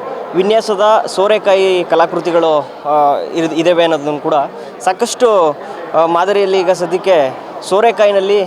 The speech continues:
ಹಲವಾರು ಕಲಾಕೃತಿಗಳನ್ನ ಮಾಡಿದ್ದಾರೆ. ಅಂದ್ರೆ ಸೋರೆಕಾಯಿ ವೇಸ್ಟ್ ಆಗುತ್ತೆ ಅಂತ ಬಿಸಾಡ್ಬಿಡ್ತಾರೆ. ಒಂದ್ ರೀತಿ ಸ-, ಆ ಸೋರೆಕಾಯಿ ಯಾವೆಲ್ಲ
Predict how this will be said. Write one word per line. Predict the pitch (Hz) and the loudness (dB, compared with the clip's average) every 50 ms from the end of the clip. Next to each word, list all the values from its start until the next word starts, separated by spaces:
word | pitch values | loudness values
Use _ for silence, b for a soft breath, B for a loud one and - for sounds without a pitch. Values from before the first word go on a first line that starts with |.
| 170 - - - - 165 | -4 -10 -18 -14 -6 -2
ಹಲವಾರು | 147 160 180 202 220 220 | 0 2 2 2 2 2
ಕಲಾಕೃತಿಗಳನ್ನ | 170 180 175 175 185 190 185 185 175 180 180 175 175 | 0 0 0 0 0 -2 -6 -4 -2 -2 0 0 0
ಮಾಡಿದ್ದಾರೆ. | 165 165 160 160 156 - 180 | 0 0 -2 0 2 2 2
ಅಂದ್ರೆ | 185 196 202 185 208 | 4 4 4 4 4
ಸೋರೆಕಾಯಿ | 196 196 202 214 220 208 - 202 196 202 208 202 | 4 2 2 2 2 2 2 2 2 2 0 -2
ವೇಸ್ಟ್ | 185 160 175 185 - - | -2 -2 -2 -2 0 0
ಆಗುತ್ತೆ | 185 175 180 170 180 180 170 | 0 0 0 0 2 2 2
ಅಂತ | 170 165 175 | 2 2 0
ಬಿಸಾಡ್ಬಿಡ್ತಾರೆ. | 165 147 143 147 - 185 175 180 180 170 160 139 151 143 143 139 135 - - - - - - - - - - - - - - | -2 -2 -2 -2 0 2 2 2 0 -2 -2 0 0 2 2 0 0 -4 -10 -10 -10 -10 -8 -8 -10 -10 -10 -10 -10 -4 -2
ಒಂದ್ | 185 208 214 | 0 2 2
ರೀತಿ | 220 214 233 233 202 170 143 147 147 - | 0 2 2 2 2 2 0 -2 -4 -2
ಸ-, | - | 0
ಆ | 156 160 | 2 2
ಸೋರೆಕಾಯಿ | 156 160 185 214 233 240 220 - 214 208 226 226 233 233 226 190 | 2 2 2 2 4 2 2 2 2 0 0 0 -4 -6 -4 0
ಯಾವೆಲ್ಲ | 156 147 156 190 214 226 233 240 | 2 2 2 4 2 2 4 4